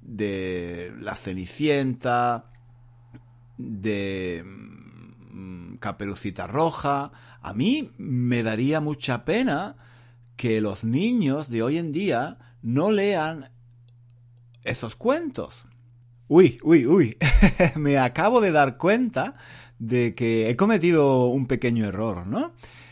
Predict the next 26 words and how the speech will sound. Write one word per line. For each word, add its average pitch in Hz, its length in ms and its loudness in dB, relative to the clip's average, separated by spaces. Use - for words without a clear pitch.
Eh, 110 600 -2
tendría 123 460 2
que 202 80 0
haber 151 540 2
utilizado 147 960 -2
el 107 180 -4
imperfecto 104 880 -6
de 110 260 -2
subjuntivo. 90 1120 -4
Tendría 147 760 4
que 123 100 0
haber 151 300 0
dicho, 226 580 -4
"Me 127 340 2
daría 175 640 4
mucha 139 440 0
pena 214 500 -2
que 113 140 -4
los 101 320 -4
niños 143 880 0
de 107 100 -2
hoy 110 160 0
en 156 140 -2
día 175 240 0
no 170 380 0
leyeran, 135 1160 2